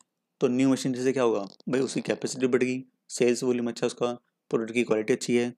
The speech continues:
तो आप क्या कर रहे हो, उसका मान लीजिए डबल कर दिया, या ऐसे आपको समझ नहीं आएगा, चलिए इसको मैं कर दूँ वन फिफ्टी हो गया, ठीक है।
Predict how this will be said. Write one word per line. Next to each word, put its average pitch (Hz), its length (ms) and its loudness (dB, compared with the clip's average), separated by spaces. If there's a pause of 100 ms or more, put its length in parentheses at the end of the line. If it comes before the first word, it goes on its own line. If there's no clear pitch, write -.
(360)
तो - 140 -10
आप 117 160 0
क्या 131 120 2
कर 127 100 2
रहे 135 60 -2
हो, 135 60 -2
उसका - 160 -6
मान 123 120 0
लीजिए 139 160 -2
डबल 123 260 6
कर 110 120 0
दिया, 98 220 -2 (1900)
या 147 140 0
ऐसे 113 160 0
आपको 113 180 -2
समझ 120 200 -4
नहीं 113 120 -6
आएगा, 120 80 -6
चलिए 120 180 -4
इसको 120 180 -4
मैं 117 120 -2
कर 117 100 2
दूँ 131 160 -4 (140)
वन 123 220 0
फिफ्टी 120 260 -4
हो 107 140 2
गया, 95 160 -8 (1160)
ठीक 120 140 -6
है। 143 80 -8